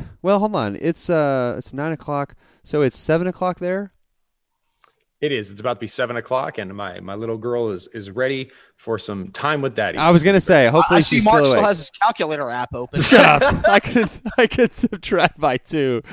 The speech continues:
Speaker 1: Uh, yeah, I was gonna say, hopefully she's not in bed yet, and you can go, uh, get you, get you some snuggle time before, uh, before she goes to bed.
Speaker 2: Hundred percent. Yeah, and it looks like I was on episode twenty.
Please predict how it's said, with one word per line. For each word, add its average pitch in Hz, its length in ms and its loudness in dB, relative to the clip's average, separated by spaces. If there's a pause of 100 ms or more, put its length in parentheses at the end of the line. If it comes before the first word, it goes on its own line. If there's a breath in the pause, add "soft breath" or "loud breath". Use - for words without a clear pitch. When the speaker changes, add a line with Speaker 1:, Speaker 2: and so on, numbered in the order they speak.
(480 loud breath)
Speaker 1:
Uh, 156 320 2
yeah, 170 120 4
I 151 40 8
was 143 100 4
gonna 151 120 0
say, 135 220 0
hopefully 131 260 -2
she's 113 160 -8
not 110 120 -4
in 101 80 -8
bed 101 180 -2
yet, 95 80 0
and 80 100 -6
you 98 80 -6
can 92 80 -14
go, 90 300 -2
uh, 85 180 -4
get 95 240 -10
you, 87 60 -20
get 110 200 -6
you 98 60 -14
some 87 220 -12
snuggle 92 420 -8
time 87 320 -10
before, 85 460 -8
uh, 78 140 -8
before 90 200 -12
she 82 140 -16
goes 76 160 -12
to 73 80 -18
bed. 67 220 -16 (760)
Speaker 2:
Hundred 98 240 -20
percent. 104 380 -18
Yeah, 139 120 -4
and 135 100 -6
it - 20 -4
looks - 160 -10
like 143 120 -12
I 127 60 -6
was 117 140 -10
on 110 160 -10
episode 110 380 -14
twenty. 92 580 -20